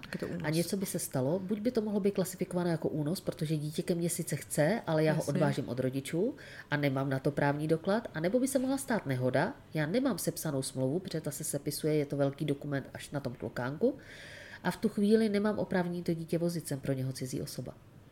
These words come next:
Speaker 1: Takže ten systém prostě potřebuje reformu.
Speaker 2: Přesně tak.
Speaker 1: Hmm.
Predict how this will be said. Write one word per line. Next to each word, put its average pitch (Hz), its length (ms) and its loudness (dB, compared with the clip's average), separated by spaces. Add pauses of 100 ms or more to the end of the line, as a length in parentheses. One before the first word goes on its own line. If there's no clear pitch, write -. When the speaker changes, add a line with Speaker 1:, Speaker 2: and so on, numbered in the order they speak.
(520)
Speaker 1:
Takže 190 280 4
ten 185 160 -2
systém 175 340 -4
prostě - 280 -8
potřebuje 170 420 -4
reformu. 156 420 -4 (460)
Speaker 2:
Přesně 151 440 0
tak. 131 200 -4 (140)
Speaker 1:
Hmm. 190 340 -2